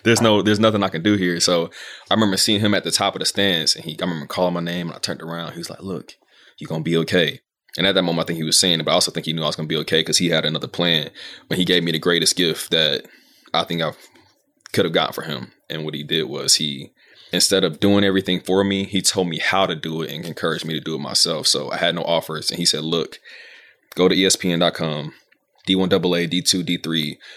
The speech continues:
go to every single conference, click the name of the school. I want you to go to every single staffing directory of each one. I want you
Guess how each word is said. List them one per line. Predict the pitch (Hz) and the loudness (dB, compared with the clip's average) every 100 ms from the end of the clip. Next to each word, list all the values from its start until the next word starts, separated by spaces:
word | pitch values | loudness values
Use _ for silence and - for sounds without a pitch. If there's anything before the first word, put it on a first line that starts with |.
| - | -10
go | 82 | -4
to | - | 2
every | 98 92 | 2 4
single | - 92 87 | 2 2 0
conference, | - 85 80 82 - - - - | 0 -2 0 -2 0 -2 -4 -10
click | - 104 90 | -2 0 2
the | |
name | 90 95 95 | 2 2 2
of | |
the | - | 2
school. | - 95 85 78 - | 0 2 0 -2 -4
I | 82 | -6
want | 82 | -4
you | - | -4
to | 85 | -2
go | |
to | - | 0
every | 95 92 | 0 2
single | 95 85 | 0 -2
staffing | - 87 87 85 | 0 0 0 -2
directory | 82 80 - 85 | -2 -2 -4 -6
of | 76 | -4
each | 87 - | -4 -4
one. | 80 73 - | -6 -8 -8
I | |
want | 78 | -6
you | - | -4